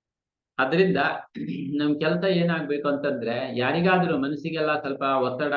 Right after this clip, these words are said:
ಗಡಿಬಿಡಿ ಹಾಗೆಲ್ಲ ಅನ್ನಿಸ್ತಾ ಇದ್ರೆ ಅವ್ರು ಮುಖ್ಯವಾಗಿ ಏನ್ ಮಾಡ್ಬೇಕಂತಂದ್ರೆ,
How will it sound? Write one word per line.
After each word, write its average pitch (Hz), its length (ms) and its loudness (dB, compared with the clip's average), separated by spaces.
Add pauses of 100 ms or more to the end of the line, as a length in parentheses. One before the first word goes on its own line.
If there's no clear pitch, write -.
ಗಡಿಬಿಡಿ 139 420 0
ಹಾಗೆಲ್ಲ 127 360 -4
ಅನ್ನಿಸ್ತಾ 147 460 -4
ಇದ್ರೆ 117 640 -4 (360)
ಅವ್ರು 139 200 4
ಮುಖ್ಯವಾಗಿ 175 540 4
ಏನ್ 175 160 6
ಮಾಡ್ಬೇಕಂತಂದ್ರೆ, 156 1120 0